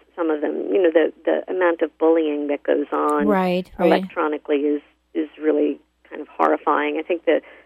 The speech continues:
Speaker 1: one thing that that does is that it makes the issues of bullying, uh,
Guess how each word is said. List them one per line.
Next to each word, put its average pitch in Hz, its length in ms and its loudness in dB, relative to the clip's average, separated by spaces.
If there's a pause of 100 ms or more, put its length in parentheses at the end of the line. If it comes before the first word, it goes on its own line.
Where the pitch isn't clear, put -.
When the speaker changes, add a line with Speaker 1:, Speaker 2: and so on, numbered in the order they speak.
(320)
Speaker 1:
one 185 220 0
thing 175 180 2
that 147 140 -2
that 143 180 -4 (100)
does 156 300 4
is 147 160 -2
that 143 120 0
it - 160 -4
makes 156 300 -4 (100)
the 156 140 -4
issues 143 460 0 (240)
of 147 220 -2 (180)
bullying, 151 580 2 (520)
uh, 143 320 -4